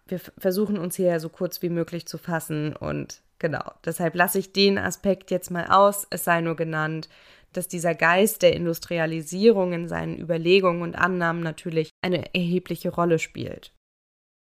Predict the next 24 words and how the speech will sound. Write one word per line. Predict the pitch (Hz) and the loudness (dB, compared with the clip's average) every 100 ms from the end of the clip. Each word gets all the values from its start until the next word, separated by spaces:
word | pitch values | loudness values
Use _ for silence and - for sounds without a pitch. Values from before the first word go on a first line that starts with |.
| _ | _
Wenn | 185 196 262 | 2 4 4
ein | - 202 190 | 4 0 2
solcher | 175 165 175 165 | 2 2 0 -4
gesellschaftlicher | 165 170 196 214 - 185 180 170 | 0 2 4 2 0 -4 -2 0
Wandel | 190 247 214 180 175 - | 2 2 2 0 -2 -6
zunehmend | - 240 247 220 208 | -6 0 2 2 0
strukturelle | - - 220 208 185 180 | -2 -2 -4 -4 -4 -2
Unterschiede | 170 240 277 233 180 165 156 | 0 2 2 2 0 -4 -6
zwischen | - 170 - | -4 -6 -4
den | 160 156 | -4 -2
Bürgerinnen | 180 196 180 165 156 | 0 4 4 2 -4
und | 156 151 | -6 -4
Bürgern | 185 208 196 - | 0 0 0 -2
aufkommen | 175 190 - 233 220 | -2 -2 -4 -4 -2
lässt, | 220 220 277 - - | 0 0 -2 -4 -6
also | 165 160 | -6 -8
wie | 156 | -12
zum | - 165 | -10 -8
Beispiel | 156 - - - | -6 -8 -8 -6
arm, | 165 165 165 | -2 -2 0
reich, | 175 226 208 196 - | 4 4 4 -2 -4
Stadt- | 190 175 | -2 -2
oder | - 175 | 0 2
Landbewohnende, | 180 208 214 202 175 180 185 180 180 | 2 0 -4 -4 -4 -4 -2 -2 -4